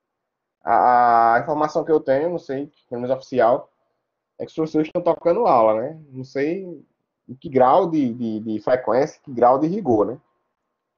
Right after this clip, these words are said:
Mas, pelo menos da minha parte, a parte dos professores da gente, de vocês, a gente tá normal. Pelo contrário, eu tô trabalhando triplicado, porque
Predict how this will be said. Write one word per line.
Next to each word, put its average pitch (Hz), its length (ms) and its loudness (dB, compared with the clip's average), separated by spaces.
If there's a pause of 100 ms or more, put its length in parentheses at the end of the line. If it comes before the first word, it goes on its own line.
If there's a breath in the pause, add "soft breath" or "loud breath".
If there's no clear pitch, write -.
(960)
Mas, 123 260 -2
pelo 151 160 2
menos 147 160 0
da 151 100 2
minha 175 240 0
parte, 147 300 -2
a - 20 -14
parte 139 260 -8
dos - 100 -20
professores 131 360 -8
da 127 200 2
gente, 120 320 -8
de 117 60 -14
vocês, 113 440 -6
a 127 60 -16
gente 139 240 -8
tá 151 100 -4
normal. 151 480 -4 (140)
Pelo 147 120 -4
contrário, 156 380 -2
eu 156 60 -8
tô 156 60 -10
trabalhando 160 380 0
triplicado, 165 600 -4
porque 147 340 -4